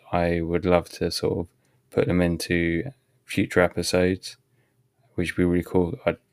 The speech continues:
you know, I'd love to include other people's voices and not have just me on here.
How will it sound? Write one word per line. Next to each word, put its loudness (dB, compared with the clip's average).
you 0
know, -2
I'd 4
love 4
to -2
include -2
other 2
people's 0
voices 2
and -8
not -4
have -2
just -2
me 0
on 0
here. -2